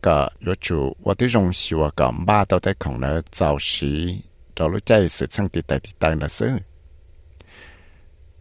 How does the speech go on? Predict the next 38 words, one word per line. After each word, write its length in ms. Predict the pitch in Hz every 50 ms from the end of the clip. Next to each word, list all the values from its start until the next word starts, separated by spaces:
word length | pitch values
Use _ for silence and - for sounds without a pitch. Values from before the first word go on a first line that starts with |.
| - - - -
Thiết 200 | - - 127 139
của 120 | - - 87
những 120 | 90 110
người 160 | 113 110 104 92
dân 200 | 110 107 98 92
ở 100 | 87 73 -
đây, 300 | - 73 67 64 64 - - - - - - -
tên 160 | 117 110 110
nâng 120 | 110 104 95
phẳng 220 | - - 76 64 - -
trong 200 | - 107 113 117
nó 80 | 104 85
yếu 160 | 69 65 73
chủ 180 | - - 80 -
qua 160 | 71 71 67
lên 140 | 65 67 67
nó, 220 | 67 67 85 95 87 - - - -
tên 160 | - 107 110 110
nâng 100 | 117 104
phẳng 220 | - - 73 80 -
trong 180 | - 107 120 127
này 260 | 123 104 98 - - -
cho 120 | - 101
nâng 280 | 90 90 95 95 92 85
rong. 280 | - 98 90 82 78 78 - - - - - - - - - - - - - - - - - - - - - - - - - - - - - - - - - - - -
Giờ 120 | - 113 101
lấy 100 | 107 113
cho 140 | - 127
là 100 | 107 107 104 -
bé 80 | 151
của 120 | - - 156
tàu 320 | - - 120 113 110 110 107 110 104 104
ba, 340 | 131 135 127 120 110 101
tới 260 | 95 - 104 98 127 117
cho 120 | - 95 90 -
chỉ 340 | - - 87 82 76 80 78
yếu 140 | 73 73 76
yếu 160 | 76 78